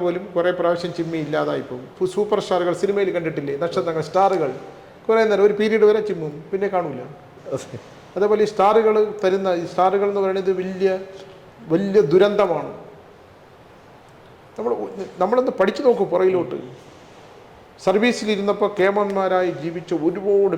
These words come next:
Speaker 1: മിടുക്കന്മാരായ പോലീസുകാർ, ഇത് ഏറാൻ പഠിക്കുന്ന ഏറ്റവും ഇന്റലിജൻസ്.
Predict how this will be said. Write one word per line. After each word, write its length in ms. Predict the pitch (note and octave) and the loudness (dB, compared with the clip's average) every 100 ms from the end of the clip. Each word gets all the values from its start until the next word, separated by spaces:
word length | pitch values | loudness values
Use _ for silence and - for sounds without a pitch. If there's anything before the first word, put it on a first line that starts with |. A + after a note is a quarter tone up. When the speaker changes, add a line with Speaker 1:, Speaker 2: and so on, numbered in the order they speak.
| D3+ | -4
Speaker 1:
മിടുക്കന്മാരായ 680 | D#3 E3 F#3 E3+ D#3+ D3+ C#3 - | -4 -2 -2 -2 -2 -2 -4 -4
പോലീസുകാർ, 500 | D3+ D#3+ - C3+ C#3+ A#3+ | -4 -4 -6 -10 -10 -6
ഇത് 60 | A3+ G#3 | 0 2
ഏറാൻ 180 | A#3 B3 | 4 4
പഠിക്കുന്ന 360 | B3 A#3+ A#3 A3 | 2 0 -2 -2
ഏറ്റവും 200 | A3 A#3 G#3 | -2 -4 -2
ഇന്റലിജൻസ്. 420 | G3 F3+ C3 | -4 -4 -8